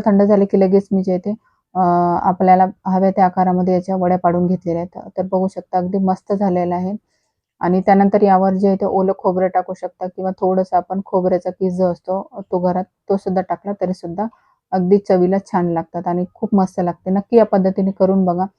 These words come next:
आणि तुम्हाला, अ, कशी वाटली ही रेसिपी ती सुद्धा नक्की कळवा. तर इथे तुम्हाला दाखवते मी अगदी परफेक्ट जी आहे ती आपली वडी रेडी झालेली आहे.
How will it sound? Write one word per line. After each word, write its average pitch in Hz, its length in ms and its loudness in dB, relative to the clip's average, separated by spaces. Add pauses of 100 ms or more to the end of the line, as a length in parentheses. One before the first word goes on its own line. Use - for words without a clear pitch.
(560)
आणि 180 260 0
तुम्हाला, 190 360 4
अ, 185 540 2 (340)
कशी 202 280 2
वाटली 190 340 4
ही 190 140 4
रेसिपी 185 400 -2
ती 190 140 -2
सुद्धा 185 280 -2
नक्की 180 300 0
कळवा. 180 300 -4 (420)
तर 185 80 -2
इथे 185 400 0
तुम्हाला 180 240 0
दाखवते 185 480 0
मी 185 100 0
अगदी 185 200 0
परफेक्ट 185 460 -2
जी 190 100 -2
आहे 185 140 0
ती 185 40 -2
आपली 175 220 -4
वडी 175 280 0
रेडी 180 260 2
झालेली 175 420 0
आहे. 175 220 -6